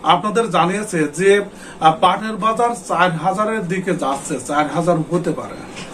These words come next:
আজকে কিন্তু সেটি বলবে না, আজকে যেটি বলবে সেটি হলো already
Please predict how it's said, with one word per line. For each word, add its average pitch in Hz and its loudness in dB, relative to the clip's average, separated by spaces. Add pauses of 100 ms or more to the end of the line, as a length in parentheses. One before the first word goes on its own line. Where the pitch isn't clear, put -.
(380)
আজকে 185 2
কিন্তু 262 0
সেটি 214 -2
বলবে 160 2
না, 135 -4
আজকে 165 2
যেটি 185 2
বলবে 180 4
সেটি 175 0
হলো 196 4
already 165 4